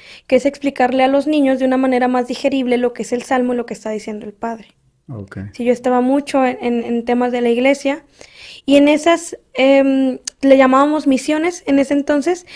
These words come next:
Speaker 1: teníamos que ir a diferentes lugares, a orfanatos, teníamos que estar, participar en el Vía Crucis, en retiros, y fuimos una vez con unas, al enfrente del Marco.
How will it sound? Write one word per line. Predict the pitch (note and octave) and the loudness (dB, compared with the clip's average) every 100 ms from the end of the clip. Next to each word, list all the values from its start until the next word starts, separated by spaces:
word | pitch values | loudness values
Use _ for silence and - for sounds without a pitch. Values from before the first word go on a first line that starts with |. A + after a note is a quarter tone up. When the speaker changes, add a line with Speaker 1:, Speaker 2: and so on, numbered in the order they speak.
| - - | -8 2
Speaker 1:
teníamos | C#4 C4+ C#4 C#4+ | 4 4 2 2
que | C#4+ | 2
ir | C#4 | 4
a | |
diferentes | C#4 C#4 B3+ B3 B3+ C4+ | 2 2 0 0 -2 -2
lugares, | C#4 D#4+ D#4+ D#4+ | 2 2 2 -2
a | D4+ | 0
orfanatos, | D4+ D4 C#4 B3+ C4+ C4+ C4+ C4 C4 | 0 0 0 2 0 0 -2 0 -2
teníamos | C4 B3 B3 B3 | -2 -2 -2 -4
que | - | -4
estar, | A#3+ - - | -6 -8 -6
participar | B3 A#3 G#3+ B3+ B3 | -6 -6 -8 -8 -4
en | A#3 | -2
el | A#3 | -2
Vía | A3+ A3+ | -4 -6
Crucis, | C4 D4 C#4+ C4+ C4+ - - - | -4 -4 -2 -4 -4 -10 -20 -2
en | B3 A#3 | 0 2
retiros, | A3 A3 C#4 C#4 B3+ - - - | 0 0 -2 0 -2 -6 -20 -10
y | C4 | -4
fuimos | C#4 B3+ C4+ | 0 2 0
una | C#4 C4+ | 0 -2
vez | C4 B3 | -2 -2
con | - B3+ | -4 -2
unas, | B3 B3 B3 A#3+ A#3 A3+ - _ | -2 -2 -2 -2 -4 -6 -10 _
al | - A#3+ A#3+ | -2 0 0
enfrente | A#3+ A#3+ A#3 A#3+ | -2 -4 -2 0
del | A#3+ A#3 | 0 0
Marco. | A#3+ C4 - | -2 -4 -12